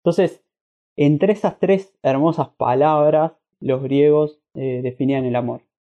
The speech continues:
Y creo que es una linda forma de cerrar este capítulo, donde cada uno después ponderará alguna de ellas un poco más que la otra,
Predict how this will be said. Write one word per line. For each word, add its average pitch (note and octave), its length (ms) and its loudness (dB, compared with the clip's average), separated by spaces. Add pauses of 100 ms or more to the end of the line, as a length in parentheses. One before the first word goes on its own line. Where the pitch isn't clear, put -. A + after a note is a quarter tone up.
(160)
Y C3 120 -6
creo D#3 200 2
que C3+ 200 0
es - 140 -8
una C3 180 0
linda C3 360 -2
forma B2+ 420 -4
de B2 60 -12
cerrar C3 240 -2
este C3 160 -6
capítulo, C#3+ 680 0 (280)
donde B2 340 -4
cada D3+ 240 2
uno D3+ 220 2
después C#3 260 -2
ponderará B2+ 840 0
alguna B2 480 -2
de C3+ 80 0
ellas C3+ 260 -6
un B2+ 120 -4
poco B2 200 -4
más C3 140 -6
que C3 100 -10
la B2+ 160 -2
otra, D#3 360 0